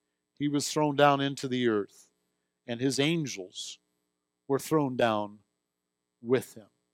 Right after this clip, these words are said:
The snake is connected with Satan.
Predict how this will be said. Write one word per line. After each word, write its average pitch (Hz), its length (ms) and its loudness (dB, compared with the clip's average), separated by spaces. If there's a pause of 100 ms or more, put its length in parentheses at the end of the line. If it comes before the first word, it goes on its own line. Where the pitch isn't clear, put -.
(2000)
The 127 60 -6
snake - 540 0 (1400)
is 139 160 -4
connected 156 520 2
with - 360 -8
Satan. 127 520 -2